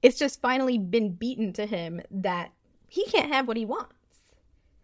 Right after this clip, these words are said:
As the day goes on, he finally starts letting new Secretary Kim do her job, which makes Kim Mi-seo sad for reasons. I don't get it.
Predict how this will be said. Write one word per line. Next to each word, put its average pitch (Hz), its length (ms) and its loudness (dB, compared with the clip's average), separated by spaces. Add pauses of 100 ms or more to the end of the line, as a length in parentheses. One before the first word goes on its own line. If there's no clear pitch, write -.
(640)
As 220 120 4
the 220 60 2
day 254 140 10
goes 233 160 6
on, 208 120 6
he 208 80 0
finally 202 220 4
starts 190 280 -2
letting 180 280 0
new 202 200 -2
Secretary 180 480 0
Kim 175 240 -4
do 180 140 -4
her 180 120 -2
job, 170 400 -2
which 185 280 -4
makes 175 260 -4
Kim 180 160 -2
Mi-seo 240 480 0
sad 180 380 -2 (420)
for 180 340 0
reasons. 302 680 0 (1040)
I 208 140 6
don't 190 200 2
get 240 180 8
it. 453 180 4